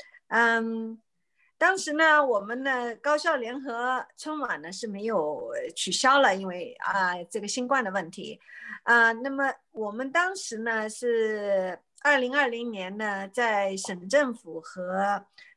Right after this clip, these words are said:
浙江大学，呃，新年的校友会呢，我们都还是表演了。呃，所以第一张照片呢，在，是在省政府的那个表演。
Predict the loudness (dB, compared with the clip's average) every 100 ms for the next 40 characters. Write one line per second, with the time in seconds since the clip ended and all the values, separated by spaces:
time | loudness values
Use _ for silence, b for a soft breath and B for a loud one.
0 | 0 4 6 4 4 4 4 -2 -10 -6
1 | -6 -6 -12 -12 -6 -2 -2 -2 -4 -6
2 | -10 -10 -4 0 0 -2 -4 -2 0 2
3 | 0 -2 -4 -4 -4 -6 B B B -6
4 | -4 -2 0 0 0 -2 -4 0 4 4
5 | 4 0 -4 -6 -8 B B _ -6 -4
6 | -8 _ -8 2 4 4 4 4 6 6
7 | 6 6 6 0 0 0 0 -2 -2 -2
8 | 0 -2 -6 -8 -8 -4 -4 -2 -2 0
9 | -2 -2 -2 0 0 -4 -8 -6 -6 -6
10 | -6 -4 -2 -4 -4 -4 -2 -4 -6